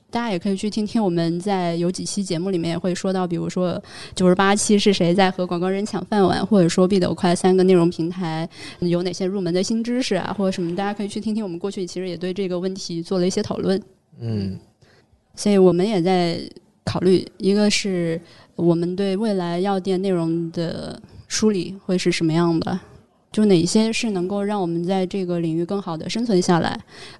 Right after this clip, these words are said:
Speaker 1: 在时间的沉淀里面会越来越有价值。
Speaker 2: 我们可能是从这些不断变化的这些环境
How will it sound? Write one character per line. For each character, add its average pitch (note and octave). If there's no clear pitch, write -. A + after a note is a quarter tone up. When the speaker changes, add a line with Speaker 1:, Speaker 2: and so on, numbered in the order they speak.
Speaker 1:
在 G#3
时 F#3+
间 A3
的 A3
沉 F#3
淀 A#3+
里 F#3+
面 E3+
会 F3+
越 F#3+
来 F#3
越 F#3+
有 E3+
价 G#3+
值。 -
Speaker 2:
我 -
们 A2
可 A2+
能 G#2+
是 C3
从 A2
这 A2+
些 A#2
不 -
断 B2
变 B2
化 A2+
的 G2
这 G#2
些 G#2
环 -
境 A2